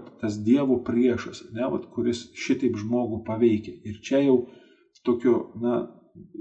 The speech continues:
didelio skirtumo mes įžvelgt nebegalim, kad ta, tiesiog ta tamsybė ne tiek pasiglemžia žmogų,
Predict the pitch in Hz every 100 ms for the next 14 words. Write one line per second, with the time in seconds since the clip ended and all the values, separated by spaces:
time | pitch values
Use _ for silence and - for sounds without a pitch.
0 | - - - 139 143 120 120 - 160 160
1 | 131 120 120 - 110 113 143 135 117 117
2 | 117 123 123 113 101 151 - _ _ _
3 | _ _ _ _ - - 262 - - -
4 | - 117 127 131 - 123 120 110 156 151
5 | 113 107 - - 127 - 113 120 139 123
6 | 107 110 123 147 147 127